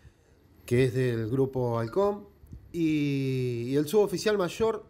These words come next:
eh, Martín Rodríguez, del grupo goe.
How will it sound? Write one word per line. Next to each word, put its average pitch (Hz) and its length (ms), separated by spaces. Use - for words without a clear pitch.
eh, 135 240
Martín 135 320
Rodríguez, 135 560
del 117 200
grupo 135 560
goe. 117 320